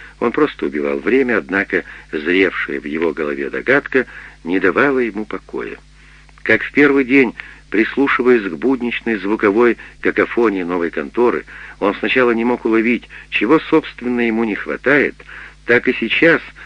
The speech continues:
вспоминая внутриальбионский телефонный справочник, он никак не мог сообразить, что же его там смутило. В справочнике чего-то не было,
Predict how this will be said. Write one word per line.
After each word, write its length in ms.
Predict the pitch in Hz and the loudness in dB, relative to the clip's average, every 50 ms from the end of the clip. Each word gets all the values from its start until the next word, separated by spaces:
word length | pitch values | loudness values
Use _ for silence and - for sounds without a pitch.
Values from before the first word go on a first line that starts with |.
| - - | -18 -16
вспоминая 680 | - - - - 104 101 104 104 107 107 104 101 92 - - - - - - | -16 -12 -2 0 0 0 2 2 2 2 2 2 0 -2 -8 -16 -18 -16 -14
внутриальбионский 1200 | 82 78 101 104 101 98 107 107 101 95 87 95 101 101 98 98 92 - - - - 90 82 - - - - - - - | -6 -2 -2 -2 0 2 4 4 4 4 2 2 4 4 4 2 0 -2 -6 -4 -2 -2 -2 -2 -6 -16 -20 -20 -4 -2
телефонный 540 | 98 92 95 - - 98 87 78 71 69 - - | 0 0 0 0 0 -2 -2 -2 -4 -6 -10 -6
справочник, 580 | - 123 135 160 156 151 - - 143 135 - | -2 2 2 4 4 4 2 0 -2 2 4
он 140 | 147 143 139 | 4 4 6
никак 360 | 139 135 - 175 180 180 - | 4 4 4 2 2 2 0
не 120 | 156 156 156 | -2 -2 0
мог 220 | 160 165 156 - - - | 0 -2 -2 -4 -4 0
сообразить, 600 | - 135 123 120 123 123 113 113 127 131 - - - - - - - - - - | 0 0 2 4 4 2 4 4 2 2 2 0 -6 -16 -20 -18 -18 -20 -20 -14
что 400 | - - - - - - 175 185 | -10 -10 -10 -8 0 2 2 4
же 140 | 160 160 180 | 4 2 0
его 260 | 175 170 156 170 165 | 0 0 2 2 0
там 260 | - - 151 151 147 139 - - | 2 2 0 0 0 -2 -6 -8
смутило. 680 | - 117 131 135 - - - 117 113 95 76 65 55 52 - - - - - - - - - - - | -4 -2 -2 -2 -2 -4 -6 -2 -2 -2 -2 -4 -6 -10 -12 -14 -20 -20 -20 -20 -20 -20 -20 -20 -20
В 60 | - - - | -18 -18 -16
справочнике 720 | - - - 139 160 170 165 156 - - 147 139 - - 131 | -8 -2 0 2 4 4 2 0 -4 -6 -8 -8 -6 -6 -4
чего-то 500 | - - - 95 117 143 143 - 127 110 | -4 -4 -2 0 0 0 2 2 0 0
не 240 | 107 127 151 156 113 | 2 2 2 2 2
было, 260 | 87 73 62 53 | 0 -4 -6 -8